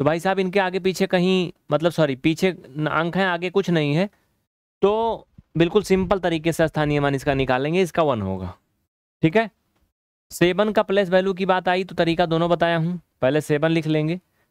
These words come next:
दशमलव के just नीचे दशमलव और बीच में दो अंक है तो दो, ये क्या हो जाएगा? ज़ीरो, यानी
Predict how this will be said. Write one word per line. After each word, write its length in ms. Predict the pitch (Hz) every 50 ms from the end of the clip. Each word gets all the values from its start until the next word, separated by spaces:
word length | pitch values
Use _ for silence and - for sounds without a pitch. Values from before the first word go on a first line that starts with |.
| _ _ _
दशमलव 380 | - 139 151 160 156 160 175 165
के 120 | 175 170 147
just 280 | 135 160 165 160 -
नीचे 180 | 156 147 151 139
दशमलव 500 | 135 135 131 143 135 143 147 165 180 185 - _ _ _ _ _ _ _ _ _ _
और 140 | - 143 143 143
बीच 200 | 160 165 156 160
में 180 | 160 156 143
दो 140 | 139 165 175
अंक 220 | 175 170 160 151 160
है 80 | 160
तो 140 | 147 165 151
दो, 340 | 135 127 131 123 113 110 110
ये 320 | 110 117 127 143 165 175 156 - _ _ _ _ _ _ _ _ -
क्या 100 | 151 156
हो 80 | 156
जाएगा? 320 | 147 151 151 151 165 196 202 - _ _ _ _ _ _ _ _ _ _ _ _ _ _ _ _ _ _
ज़ीरो, 300 | 131 131 151 170 185 180 - _ _ _ _ _ _ _ _ _ _ _ _ _
यानी 480 | - 147 156 165 185 208 220 226 196